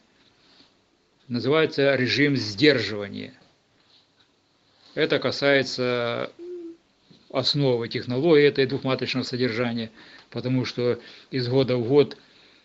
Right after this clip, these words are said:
семьи, ну, не, не радуют нас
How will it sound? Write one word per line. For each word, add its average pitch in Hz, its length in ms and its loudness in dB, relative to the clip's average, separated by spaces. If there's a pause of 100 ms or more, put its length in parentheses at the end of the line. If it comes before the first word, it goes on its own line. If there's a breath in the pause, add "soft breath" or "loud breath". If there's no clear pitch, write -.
(120)
семьи, 123 800 2
ну, 131 220 0
не, 135 260 2
не 135 140 2
радуют 117 440 0
нас 117 360 -4